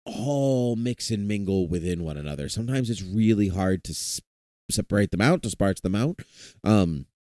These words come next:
and so I wanna ki-, we'll talk about them all at once where the conversation goes, but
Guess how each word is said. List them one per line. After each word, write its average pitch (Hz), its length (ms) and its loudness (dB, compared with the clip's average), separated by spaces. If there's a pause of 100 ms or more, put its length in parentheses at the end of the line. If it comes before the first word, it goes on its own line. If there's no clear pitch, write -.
(440)
and 110 160 0
so 113 300 4
I 113 80 0
wanna 135 240 0
ki-, 123 180 -4
we'll 113 180 0
talk 127 220 -8
about 131 220 -2
them 107 200 -4
all 107 720 0 (120)
at 110 180 -6
once 131 580 -2
where 160 220 0
the 151 80 -6
conversation 143 680 -6
goes, 135 360 0
but 117 340 2